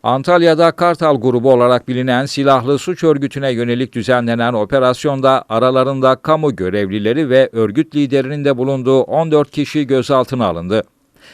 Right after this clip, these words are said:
Yedi ay boyunca yürütülen çalışmaların ardından şüphelilerin on iki adresine yapılan baskında çok sayıda dijital materyal, para ve silah ele geçirildi. Örgütün amaçlarının haksız kazanç elde ederek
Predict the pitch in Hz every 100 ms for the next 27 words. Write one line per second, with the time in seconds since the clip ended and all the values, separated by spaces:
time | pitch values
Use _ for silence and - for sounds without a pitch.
0 | _ 110 113 127 117 113 117 117 127 110
1 | 120 117 123 120 117 117 117 - 113 117
2 | 117 104 104 107 120 113 120 127 _ -
3 | 139 135 131 131 127 127 131 - 151 170
4 | 147 - - 110 117 120 117 151 156 143
5 | 139 135 123 87 92 - 131 117 120 120
6 | _ - 156 151 151 139 120 135 131 95
7 | 107 123 123 143 131 92 95 113 110 110
8 | 117 131 _ - 117 156 143 139 139 -
9 | 135 117 87 95 92 92 113 104 98 113
10 | - _ _ _ _ - - 113 139 151
11 | 151 180 156 156 147 165 151 151 151 160
12 | - 120 - 175 139 147 139 147 120 104
13 | 101 104 113 107 123